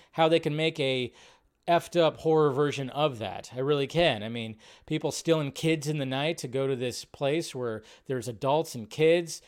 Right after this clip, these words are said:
and they fight each other. I mean, it's, it's, it's pretty strange. It is pretty strange when you think about it. So, <sighs> uh, really depends. I wouldn't watch that if you <laughs> exactly. The movie will be banned in China, probably.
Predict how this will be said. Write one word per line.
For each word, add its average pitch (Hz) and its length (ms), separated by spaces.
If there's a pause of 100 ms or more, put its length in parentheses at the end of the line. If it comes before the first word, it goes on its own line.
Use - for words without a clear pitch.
(160)
and 131 120
they 107 60
fight 170 340
each 170 200
other. 170 100
I 165 60
mean, 165 160
it's, 160 260
it's, 156 300
it's 170 160
pretty 220 260
strange. 196 560 (140)
It 151 100
is 180 160
pretty 180 220
strange 175 360
when 139 120
you 123 60
think 156 260
about 98 240
it. - 100
So, 95 300 (1300)
<sighs> - 0
uh, 143 360 (180)
really 160 240
depends. 131 500 (760)
I 135 60
wouldn't 147 180
watch 139 240
that 143 140
if 131 80
you 123 100 (540)
<laughs> 143 160
exactly. 120 600 (300)
The 135 80
movie 160 380
will 147 160
be 131 100
banned 139 380
in 135 100
China, 160 880
probably. 113 560